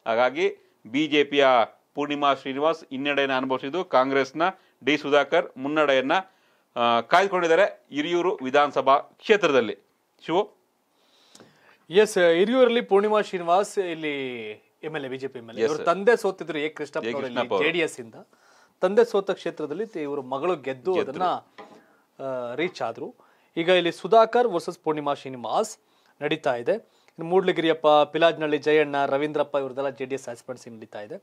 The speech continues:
Speaker 2: And ಸೋಮಶೇಖರ್ ಎಮ್ ಎಲ್ ಸಿ ಸೋತಿದ್ರಲ್ಲ,
Speaker 1: ಹ್ಮ್.
Speaker 2: ಅವರು ರಘುವಾಚಾರ್ ನಿಲ್ದಾರ ಕಾಣೆ ಅವ್ರು ನಿಂತು
Speaker 1: ಎಸ್,
Speaker 2: ಸೋತಿದ್ರಲ್ಲ,
Speaker 1: ಎಸ್.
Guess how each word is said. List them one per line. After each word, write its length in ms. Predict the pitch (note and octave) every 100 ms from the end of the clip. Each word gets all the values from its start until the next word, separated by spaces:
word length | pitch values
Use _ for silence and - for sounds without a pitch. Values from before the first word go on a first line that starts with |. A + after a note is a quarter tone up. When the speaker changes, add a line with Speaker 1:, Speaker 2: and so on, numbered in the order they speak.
| _ _ _ -
Speaker 2:
And 120 | D3
ಸೋಮಶೇಖರ್ 600 | F3+ F#3 E3+ - E3+ D#3
ಎಮ್ 140 | C3+ D#3
ಎಲ್ 80 | E3
ಸಿ 100 | D3+
ಸೋತಿದ್ರಲ್ಲ, 560 | C#3+ C3+ A2 G#2+ D#3+
Speaker 1:
ಹ್ಮ್. 280 | A#2 A2+ F#2+ F2+
Speaker 2:
ಅವರು 340 | B2 C3+ D#3+ C#3
ರಘುವಾಚಾರ್ 440 | C3 D3+ C#3+ C#3
ನಿಲ್ದಾರ 260 | C3+ C#3 C3+
ಕಾಣೆ 180 | C3
ಅವ್ರು 140 | C3 B2+
ನಿಂತು 300 | C3 - C3+
Speaker 1:
ಎಸ್, 120 | A2+
Speaker 2:
ಸೋತಿದ್ರಲ್ಲ, 220 | - A2+
Speaker 1:
ಎಸ್. 100 | F#3+